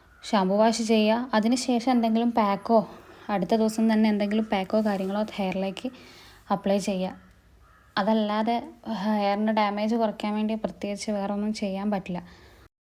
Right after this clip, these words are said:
ഞാൻ ഷൂട്ടിന് പോയി വന്നിട്ടുണ്ടെങ്കിൽ, ഷൂട്ട് ഉണ്ടെങ്കിലോ ഇങ്ങനെയാണ് കേട്ടോ ചെയ്യുക. ഓരോരുത്തരും ഓരോ രീതിയിലായിരിക്കും ഹെയർ, സ്കിന്ന് കാര്യങ്ങളൊക്കെ കെയർ ചെയ്യുക. ഞാൻ ഈ ഒരു മെത്തേഡാണ്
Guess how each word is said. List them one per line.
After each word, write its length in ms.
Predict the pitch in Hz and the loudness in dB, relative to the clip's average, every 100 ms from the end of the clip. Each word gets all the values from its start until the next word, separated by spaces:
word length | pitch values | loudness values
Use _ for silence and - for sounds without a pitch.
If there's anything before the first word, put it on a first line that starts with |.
| _ _ _ _ - - - - | _ _ _ _ -20 -20 -20 -6
ഞാൻ 340 | 233 226 254 330 | -2 -2 0 -2
ഷൂട്ടിന് 380 | 277 247 240 240 | 2 2 2 -2
പോയി 240 | 233 226 | -2 -2
വന്നിട്ടുണ്ടെങ്കിൽ, 800 | 220 208 214 220 214 214 226 277 - - - - - - | 0 -2 -2 -6 -4 -4 -4 -6 -10 -20 -20 -20 -20 -6
ഷൂട്ട് 200 | 220 226 | -6 -4
ഉണ്ടെങ്കിലോ 560 | 208 208 202 208 240 - - | -4 -4 -4 -4 -4 -6 -4
ഇങ്ങനെയാണ് 420 | 214 208 208 196 190 | 0 0 0 0 -2
കേട്ടോ 180 | 190 | -4
ചെയ്യുക. 420 | 190 190 190 196 277 - - - - - - - - | -4 -4 -4 -4 -4 -6 -8 -8 -14 -16 -18 -20 -2
ഓരോരുത്തരും 480 | 214 196 - 226 247 | 0 0 -2 -4 -2
ഓരോ 260 | 214 214 226 | 0 2 4
രീതിയിലായിരിക്കും 840 | 240 226 240 233 220 233 247 - - - 226 | 4 2 2 2 2 -2 -6 -8 -20 -8 -6
ഹെയർ, 640 | 180 220 202 208 208 226 | 0 0 2 0 -2 -4
സ്കിന്ന് 360 | - 214 202 | -4 -2 -2
കാര്യങ്ങളൊക്കെ 560 | 202 196 196 196 196 202 | 0 0 0 0 -2 -2
കെയർ 240 | 185 190 | -2 0
ചെയ്യുക. 260 | 185 185 - - | 0 -2 -4 -6
ഞാൻ 320 | 190 180 208 | -4 -2 0
ഈ 180 | 214 226 | 0 0
ഒരു 120 | 226 | 2
മെത്തേഡാണ് 680 | 220 202 208 202 202 196 | 0 0 0 2 2 0